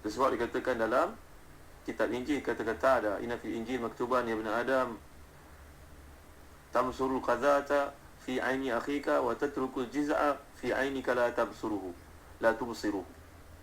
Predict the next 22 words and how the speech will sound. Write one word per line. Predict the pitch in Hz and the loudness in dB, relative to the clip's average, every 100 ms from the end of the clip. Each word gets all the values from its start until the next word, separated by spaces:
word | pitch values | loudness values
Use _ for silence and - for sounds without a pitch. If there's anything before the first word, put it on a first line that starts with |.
| - - - - - | -20 -20 -20 -20 -8
la | 113 123 135 | 2 4 2
tubsiruhu." | 113 101 101 90 85 - - - - - - | -4 -4 -4 -4 -8 -16 -20 -20 -20 -20 -10
Tubsir, | - 156 - 104 - - | -4 -2 0 -2 -2 -4
kamu | 131 156 165 | -2 0 0
ni | |
nampak | 143 131 - 160 - - - - - - - - - | 0 0 2 0 0 -8 -20 -20 -20 -20 -20 -16 -4
pada | 104 135 160 170 170 - - - - | 0 2 2 0 -4 -14 -20 -20 -6
mata | 107 113 - 156 160 151 135 - - - - - | 0 0 2 0 2 0 -2 -8 -20 -20 -20 -10
kawan | - 117 127 123 | 0 4 4 2
kamu | 131 160 165 160 147 | 0 0 -2 -2 -4
kekotoran | - - 117 - 131 123 | -6 -6 -2 2 2 2
padanya. | 123 127 117 95 90 | 0 0 -2 -4 -2
Tahi | 110 | 0
mata | 113 123 - | 0 -2 -2
ni, | 139 120 | 0 0
mata | 117 113 | 0 -2
orang | 123 127 127 | 0 0 0
ni | 123 | -4
kita | 110 | -6
nampak. | 110 131 117 98 - - - - - - - - | -6 -4 -2 -2 -4 -16 -16 -18 -20 -20 -18 -8
Tapi | 107 - 135 139 131 113 - - - - - | -8 -6 -6 -4 -4 -6 -10 -18 -20 -20 -8
malangnya | 113 110 123 123 135 151 | 0 4 4 2 0 -2